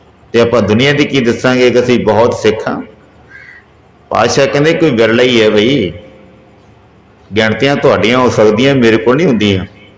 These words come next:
ਕਿ ਵੀ ਇੰਨੇ ਸਰੀਰ ਆ ਗਏ, ਮੈਂ ਤਾਂ ਇੱਥੇ ਇਹ ਦੇਖਣਾ ਕਿੰਨੇ ਮਰਜੀਵੜੇ ਆ, ਕਿ ਕਿੰਨੇ ਮਰਜੀਵੜੇ ਨੇ, ਕਿੰਨੇ ਪ੍ਰੇਮੀ ਨੇ।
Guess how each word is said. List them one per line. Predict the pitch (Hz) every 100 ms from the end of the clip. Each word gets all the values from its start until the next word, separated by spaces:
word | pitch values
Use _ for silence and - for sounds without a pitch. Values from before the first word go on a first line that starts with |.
| _ - - - _ _ _ _ _ _ _
ਕਿ | 117
ਵੀ | 120 147
ਇੰਨੇ | 127 147 147
ਸਰੀਰ | 139 127 139
ਆ | 120 123
ਗਏ, | 156
ਮੈਂ | 143 139
ਤਾਂ | 131 143
ਇੱਥੇ | 117 - 147
ਇਹ | 139 143
ਦੇਖਣਾ | 123 - 139 165
ਕਿੰਨੇ | - 139 135 143 139
ਮਰਜੀਵੜੇ | 123 113 98 117 113 117 104
ਆ, | 92 - - - - - - - - _ _ _ _ _ _ _ _ _ _ _ _ _ _ _ - -
ਕਿ | 113
ਕਿੰਨੇ | 107 131 139 185
ਮਰਜੀਵੜੇ | 180 175 - 127 135 160 170
ਨੇ, | 190
ਕਿੰਨੇ | 190 156 160 170
ਪ੍ਰੇਮੀ | 165 143 143 147 165
ਨੇ। | 160 156 127 98 -